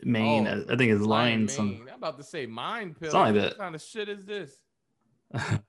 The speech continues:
Speaker 2: But yeah, man.
Speaker 1: Helps you focus.
Speaker 2: Well, yep. All them people are on a no-fly list, man.
Speaker 1: <laughs>
Speaker 2: They're all on a no-fly list.
Speaker 1: The hunt be-,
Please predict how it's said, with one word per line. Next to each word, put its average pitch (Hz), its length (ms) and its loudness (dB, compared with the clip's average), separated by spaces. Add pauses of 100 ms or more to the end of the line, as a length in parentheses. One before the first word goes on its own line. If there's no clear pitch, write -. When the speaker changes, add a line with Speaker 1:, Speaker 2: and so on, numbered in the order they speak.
(880)
Speaker 2:
But 117 120 -12
yeah, 120 300 -10
man. 107 260 -18
Speaker 1:
Helps 110 220 0
you 98 80 0
focus. 107 560 -2 (580)
Speaker 2:
Well, 135 400 -8 (1400)
yep. 226 300 -6
All 220 160 4
them 233 100 -2
people 208 260 -2
are 202 100 2
on 185 140 0
a 170 60 -2
no-fly 160 480 0
list, 127 320 -8
man. 113 180 2
Speaker 1:
<laughs> 117 300 4 (460)
Speaker 2:
They're 135 80 -8
all 165 160 -2
on 160 80 -8
a - 20 -10
no-fly 139 460 -8
list. 107 320 -18 (720)
Speaker 1:
The 110 160 6
hunt 120 320 2
be-, 120 240 2